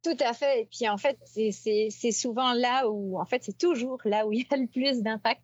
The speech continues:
Euh, finalement, la gestion du déchet en fin de vie, euh, ça a très, très peu d'impact sur le cycle complet d'un produit, euh,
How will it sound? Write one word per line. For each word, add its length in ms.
Euh, 140
finalement, 340
la 220
gestion 500
du 160
déchet 560
en 140
fin 220
de 60
vie, 360
euh, 160
ça 140
a 40
très, 200
très 260
peu 100
d'impact 360
sur 200
le 120
cycle 580
complet 380
d'un 200
produit, 540
euh, 260